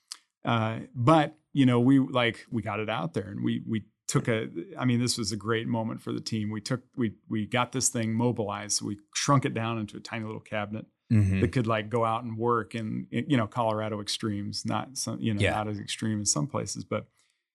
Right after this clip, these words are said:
Speaker 1: we took it out to the field, and we took just a little tank of methane, and we walked it out a mile,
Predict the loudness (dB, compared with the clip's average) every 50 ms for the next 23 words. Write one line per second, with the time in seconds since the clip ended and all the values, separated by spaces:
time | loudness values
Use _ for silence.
0 | _ _ _ _ _ _ _ _ 4 6 8 8 8 8 8 6 6 4 2 0
1 | 2 4 8 8 10 10 8 8 6 4 4 2 0 -2 -2 -2 -2 -4 -4 -4
2 | -6 -6 -2 -2 0 0 -2 -4 -6 -6 -6 -6 -6 -6 -6 -6 -6 -8 -12 -16
3 | -18 -18 -20 -20 -20 _ _ _ -6 -4 -2 -2 -2 0 0 2 0 0 -2 -2
4 | -2 -2 -2 -2 -2 -2 -2 -2 -2 -2 -4 -6 -10 -12 -14 -16 -18